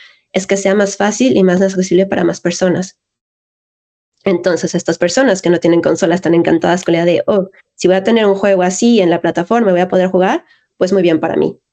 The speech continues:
Esa es la primera ventaja que le ven. Una segunda ventaja que le ve la agencia de competencia es, bueno, siempre que una empresa se hace más grande, hace que las demás tengan más incentivos para ponerse las pilas.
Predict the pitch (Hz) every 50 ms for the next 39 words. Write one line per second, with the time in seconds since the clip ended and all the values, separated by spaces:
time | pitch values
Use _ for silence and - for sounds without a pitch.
0 | _ _ _ - 214 220 214 - - - 233 220 208 196 190 190 190 180 185 170
1 | 175 170 175 170 160 180 180 185 160 156 - 170 180 175 175 165 156 - - _
2 | _ - 202 208 214 220 220 220 220 214 - 220 196 185 185 190 190 190 190 185
3 | 185 185 185 - 220 226 - 208 196 196 - 180 175 170 170 165 175 175 165 165
4 | 170 165 - - 185 180 - 196 185 175 - 190 196 - - - 247 233 233 240
5 | 247 226 208 208 202 - - - - - _ _ _ _ _ - - - 247 240
6 | 226 240 294 349 - _ _ _ _ _ - - - - 240 233 226 233 220 208
7 | 214 208 208 202 196 202 202 202 208 202 196 202 190 190 190 196 196 196 190 185
8 | 202 214 202 196 190 185 196 220 - - - _ _ _ - 214 220 214 - 214
9 | 202 202 196 185 180 180 185 185 190 196 190 202 240 240 - - 196 190 196 190
10 | 180 175 202 202 - 196 196 190 180 180 180 - 208 - 185 175 170 - 190 170
11 | 185 - 175 175 190 185 - - _